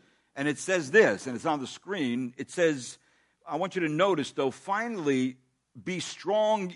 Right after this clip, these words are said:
in the Lord and in the strength of his might." So Christians must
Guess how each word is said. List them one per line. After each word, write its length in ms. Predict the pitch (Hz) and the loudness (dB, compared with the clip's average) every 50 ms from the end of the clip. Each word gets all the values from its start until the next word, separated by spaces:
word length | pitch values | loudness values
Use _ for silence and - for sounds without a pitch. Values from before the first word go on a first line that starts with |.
| _ - | _ -12
in 540 | 165 202 226 233 233 240 233 226 208 180 - _ _ _ _ _ _ 123 | -6 -4 -2 -2 -2 -2 -2 -4 -6 -8 -12 _ _ _ _ _ _ -2
the 140 | 120 147 147 | 2 4 4
Lord 760 | 143 143 165 208 202 160 123 110 98 95 107 135 160 160 - _ _ _ _ _ _ _ _ _ _ _ _ _ - | 4 4 6 6 8 8 6 6 2 0 -2 -4 -4 -6 -12 _ _ _ _ _ _ _ _ _ _ _ _ _ 0
and 240 | 165 170 170 180 | 2 2 2 0
in 420 | 170 - 180 208 233 240 240 214 170 | -2 -4 -2 -2 0 0 0 -2 0
the 100 | 170 160 | -2 -2
strength 520 | - - - - - 208 214 214 196 - - _ _ | -4 -6 -10 -4 0 2 2 2 0 -4 -12 _ _
of 180 | - 160 160 131 123 - - - | -2 -2 -2 -2 -4 -14 -10 -8
his 280 | 240 247 247 196 143 139 | -6 -4 -4 -4 -6 -4
might." 460 | 151 156 147 135 107 87 76 62 - _ _ _ _ _ _ _ _ _ _ _ _ _ _ _ _ _ _ _ _ _ _ _ _ _ _ _ _ _ _ _ _ _ _ _ _ _ _ _ _ _ _ _ _ _ _ _ _ _ _ _ | 0 4 4 4 4 2 -2 -10 -16 _ _ _ _ _ _ _ _ _ _ _ _ _ _ _ _ _ _ _ _ _ _ _ _ _ _ _ _ _ _ _ _ _ _ _ _ _ _ _ _ _ _ _ _ _ _ _ _ _ _ _
So 220 | - - 175 156 | 0 2 2 4
Christians 560 | - - 220 233 214 - - 208 180 143 120 151 | 4 2 0 0 0 0 -4 -6 -6 -4 -4 0
must 360 | 156 180 202 185 - - | 4 4 4 4 4 -4